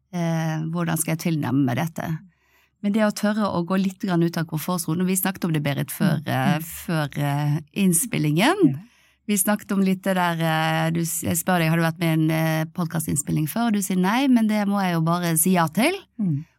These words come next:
Speaker 1: Og det er jo det det handler om, ikke
Speaker 2: Mm.
Speaker 1: sant? Det å, å tørre å si ja, så blir det som det blir, og veldig ofte så blir det veldig bra.
Speaker 2: Mm. Jeg tenker bare fort å si ja når du får en mulighet, ikke
Speaker 1: Ja.
Speaker 2: tenk deg om en gang. Man
Speaker 1: Ja.
Speaker 2: kan, kommer alltid til å løse det.
Speaker 1: <laughs> Ja.
Speaker 2: <laughs> Selv om man tenker,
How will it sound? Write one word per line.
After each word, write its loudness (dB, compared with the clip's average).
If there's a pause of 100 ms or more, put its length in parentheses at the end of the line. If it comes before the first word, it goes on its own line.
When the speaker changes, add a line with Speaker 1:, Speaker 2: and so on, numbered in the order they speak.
Speaker 1:
Og 2
det 4 (100)
er 2
jo 4
det 2
det 0
handler 0
om, -6
ikke -2
Speaker 2:
Mm. 0
Speaker 1:
sant? -2
Det -2
å, 0
å -2
tørre -2
å -2
si 0
ja, 0
så -2
blir 4
det 0
som 2
det 0
blir, 2
og 2
veldig -4
ofte -12
så -4
blir -6
det -8
veldig -6
bra. -6 (300)
Speaker 2:
Mm. -2 (540)
Jeg -2
tenker -6
bare 0
fort -6
å 0
si 0
ja 0 (200)
når 0
du 0
får -2
en 2
mulighet, 0
ikke -4
Speaker 1:
Ja. 2 (160)
Speaker 2:
tenk 0
deg -2
om 0
en 2
gang. 0
Man 0
Speaker 1:
Ja. 0
Speaker 2:
kan, -2 (220)
kommer -2
alltid -4
til -2
å 0
løse -2
det. -6 (100)
Speaker 1:
<laughs> 6
Ja. 10
Speaker 2:
<laughs> 6
Selv 8
om 12
man 10
tenker, 2